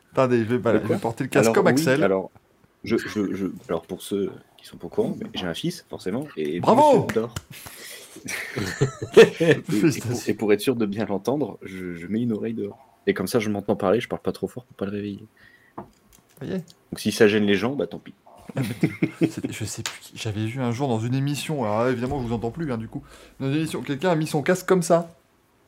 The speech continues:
Speaker 1: Et j'ai vraiment pas compris à quoi ça servait. Encore une fois, on salue les gens qui nous écoutent en, en podcast, mais je, je comp-, je ne comprends pas quelle est la, l'utilité de mettre son casque comme ça.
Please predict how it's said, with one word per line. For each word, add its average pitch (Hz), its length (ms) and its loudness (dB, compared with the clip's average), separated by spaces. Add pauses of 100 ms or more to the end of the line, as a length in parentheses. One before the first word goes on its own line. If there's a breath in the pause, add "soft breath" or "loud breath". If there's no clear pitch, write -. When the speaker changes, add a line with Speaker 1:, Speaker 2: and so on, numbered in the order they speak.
(440 loud breath)
Speaker 1:
Et 135 80 2
j'ai 127 160 2
vraiment 185 360 4
pas 208 160 4
compris 190 300 4
à 180 60 6
quoi 175 140 4
ça 170 140 4
servait. 160 260 4
Encore 120 200 2
une 117 80 0
fois, 139 120 -2
on 117 180 0
salue 117 240 -4
les 117 80 0
gens 120 120 0
qui 113 100 -4
nous 107 120 -2
écoutent 113 220 -4
en, 98 80 -2 (380 loud breath)
en 131 100 4
podcast, - 440 4
mais 135 100 4
je, - 200 2 (360 loud breath)
je - 40 -18
comp-, - 220 -6
je 123 140 -4
ne 113 40 0
comprends 147 200 4
pas 233 100 2
quelle 208 200 0
est 208 40 2
la, 131 480 2
l'utilité 170 540 -8
de 277 140 -4
mettre 143 260 -8
son - 80 -14
casque 190 180 -6
comme 180 160 -4
ça. 151 160 -6